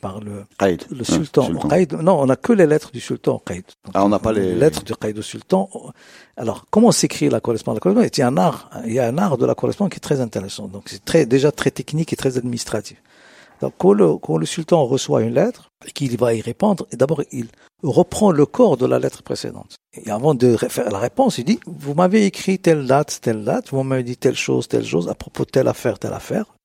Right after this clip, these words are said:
Speaker 1: Donc, je note tout ça. Et il
Speaker 2: Pour
Speaker 1: com-,
Speaker 2: maintenir le
Speaker 1: <clears throat>
Speaker 2: fil, quoi.
Speaker 1: Oui.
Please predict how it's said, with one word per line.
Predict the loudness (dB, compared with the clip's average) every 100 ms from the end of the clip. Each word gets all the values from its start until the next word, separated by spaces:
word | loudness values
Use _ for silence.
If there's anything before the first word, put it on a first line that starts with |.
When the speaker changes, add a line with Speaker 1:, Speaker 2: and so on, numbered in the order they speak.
| -14
Speaker 1:
Donc, | -12
je | -4 0
note | 2 0
tout | -2
ça. | -6 -6 -10 -14 _ _ _ _ _ _
Et | 0 0 -4 -12
il | -6
Speaker 2:
Pour | 0
Speaker 1:
com-, | 0
Speaker 2:
maintenir | 2 2 4
le | 2
Speaker 1:
<clears throat> | 2
Speaker 2:
fil, | 2
quoi. | 0 -8 -10 _ _ _ _ 2
Speaker 1:
Oui. | 4